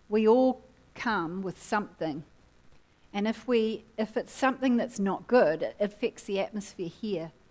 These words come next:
And I'm sure Darcy and the band will attest to this, that sometimes it's hard slog up the front.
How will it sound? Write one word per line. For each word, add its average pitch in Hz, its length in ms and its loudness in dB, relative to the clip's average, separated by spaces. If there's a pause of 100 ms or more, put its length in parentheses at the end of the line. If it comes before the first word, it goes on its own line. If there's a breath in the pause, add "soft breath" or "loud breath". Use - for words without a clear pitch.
(400 soft breath)
And 190 140 -4
I'm 190 80 -2
sure 254 420 2
Darcy 233 480 2
and 226 200 2
the 254 60 4
band 226 300 0
will 196 80 0
attest - 460 -4
to 190 100 -2
this, 165 280 -6
that - 160 -8
sometimes 226 680 -2
it's - 160 -6
hard 226 540 0
slog 175 680 -2 (1800)
up - 200 -2
the 185 60 -10
front. 165 380 -8